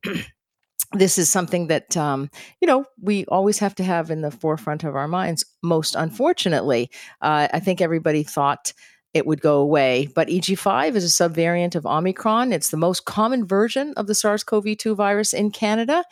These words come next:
And, um, basically all these subvariants are essentially Omicron. And it's like a big family, and, like,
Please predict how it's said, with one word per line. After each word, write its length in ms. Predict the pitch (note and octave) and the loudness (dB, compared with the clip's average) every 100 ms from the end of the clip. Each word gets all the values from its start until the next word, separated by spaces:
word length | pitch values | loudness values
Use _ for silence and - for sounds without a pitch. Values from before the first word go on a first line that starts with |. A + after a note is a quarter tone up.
| - - - - - | -14 -20 -20 -8 0
And, 420 | A3 A3+ A3+ A3+ | 2 4 2 2
um, 380 | A3+ A3 A3 G#3 | 2 2 0 2
basically 440 | C4+ F#4 E4 B3+ | 2 2 2 2
all 120 | A#3 | 2
these 180 | A3+ G#3+ | 2 2
subvariants 720 | A3 G3 F#3 F#3 F#3 F#3 - | 2 0 0 0 2 0 0
are 180 | D#3 E3 | 2 0
essentially 600 | D3+ - E3+ F3+ E3+ D#3 | 0 0 0 0 -2 0
Omicron. 580 | C#3 D3 C3+ D3+ A#2+ A#2+ | 0 -2 -4 -2 -2 0
And 120 | A#2+ | -2
it's 100 | A#2+ | -2
like 160 | C#3+ D3 | -4 -4
a 20 | |
big 300 | D3 C#4 A#3+ | -2 -2 -2
family, 500 | - A#3 A3+ A3 G#3 | 0 2 2 2 2
and, 140 | E3+ | 2
like, 200 | C#3+ C3+ | 0 -2